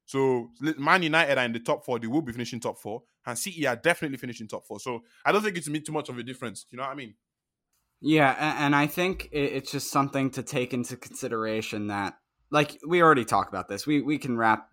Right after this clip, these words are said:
Speaker 2: we can wrap the Arsenal, Manchester United, uh, Tottenham stuff. We're the best team in London right now. Come on, there, there's no team better than us in London right now. Um, you can talk about Man City. Obviously, they're not, you know,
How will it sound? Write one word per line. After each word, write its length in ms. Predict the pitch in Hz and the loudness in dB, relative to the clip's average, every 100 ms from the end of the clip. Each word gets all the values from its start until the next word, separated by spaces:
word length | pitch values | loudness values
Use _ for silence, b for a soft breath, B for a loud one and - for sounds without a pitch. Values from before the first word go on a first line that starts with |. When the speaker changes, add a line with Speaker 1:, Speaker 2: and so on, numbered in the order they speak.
| _ | _
Speaker 2:
we 140 | 135 | -4
can 160 | 147 123 | 0 4
wrap 300 | 123 120 - | 4 4 2
the 120 | 127 | 2
Arsenal, 640 | 139 139 139 143 135 127 b b | 6 6 6 6 6 2 b b
Manchester 500 | 117 139 143 147 - | -2 -2 2 0 2
United, 520 | 139 135 123 120 113 b b - | 2 2 2 0 -4 b b -4
uh, 120 | 113 | -4
Tottenham 400 | 113 131 123 120 | 6 6 6 2
stuff. 280 | - 120 117 | 2 2 4
We're 160 | 160 | 2
the 80 | 190 | 6
best 240 | 139 117 - | 6 4 0
team 140 | 95 | -6
in 60 | 92 | -6
London 280 | 76 71 | -8 -12
right 160 | 67 65 | -14 -12
now. 200 | 67 60 - | -12 -12 -10
Come 160 | - 123 | -4 -2
on, 120 | - _ | -4 _
there, 440 | 120 135 135 160 120 | -6 -4 0 2 2
there's 320 | 147 160 - | 2 0 2
no 420 | 147 165 165 165 - _ | 4 4 4 0 -8 _
team 240 | - 135 117 | -4 -2 0
better 200 | 107 104 | -2 -4
than 140 | 92 | -6
us 320 | 87 101 - - | -8 -10 -16 -8
in 140 | 104 | -6
London 260 | 95 80 62 | -6 -8 -10
right 180 | 69 55 | -12 -10
now. 200 | 65 - _ - | -12 -14 _ -4
Um, 380 | 104 98 95 - _ _ _ _ _ | -2 -2 -6 -12 _ _ _ _ _
you 140 | 117 113 | -10 -8
can 100 | 127 | 4
talk 400 | 151 139 147 - | 10 10 10 6
about 380 | 113 123 113 - - | 4 6 6 2 -6
Man 200 | 113 113 | -4 -2
City. 260 | - 123 117 | -2 2 6
Obviously, 500 | 117 123 - 127 131 | 6 4 0 -2 -2
they're 100 | 117 | -2
not, 240 | 120 113 - | 2 2 2
you 80 | 127 | 0
know, 180 | 117 | 0